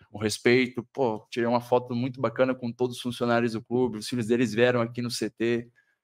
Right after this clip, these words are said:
Pô, pra mim isso é gratificante, é legal. Claro que, de repente, é, o último jogo lá, a torcida gritando meu nome, foi, foi maravilhoso, foi legal. E, e eu acho que também, pelo destino,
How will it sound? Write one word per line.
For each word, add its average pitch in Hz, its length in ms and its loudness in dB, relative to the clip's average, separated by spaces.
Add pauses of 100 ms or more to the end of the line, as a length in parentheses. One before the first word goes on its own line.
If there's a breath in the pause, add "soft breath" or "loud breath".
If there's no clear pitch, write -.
(220)
Pô, 127 100 0
pra 120 140 2
mim 123 240 6
isso 127 340 0
é 127 80 4
gratificante, 120 1080 0
é 110 80 6
legal. 110 520 2 (460 soft breath)
Claro 131 240 2
que, 120 80 -4
de 117 60 0
repente, 120 640 -2 (420 soft breath)
é, 120 840 2 (180)
o 143 60 -2
último 135 340 -2
jogo 135 380 2
lá, 123 200 6
a 127 40 4
torcida 123 400 -2
gritando 123 300 0
meu 120 140 2
nome, 127 200 0
foi, 131 400 2
foi 131 200 0
maravilhoso, 120 800 2
foi 127 140 0
legal. 117 560 4
E, 113 280 -4
e 123 120 0
eu 131 80 8
acho 143 120 0
que - 60 -8
também, 131 560 -2
pelo 135 180 2
destino, 127 680 0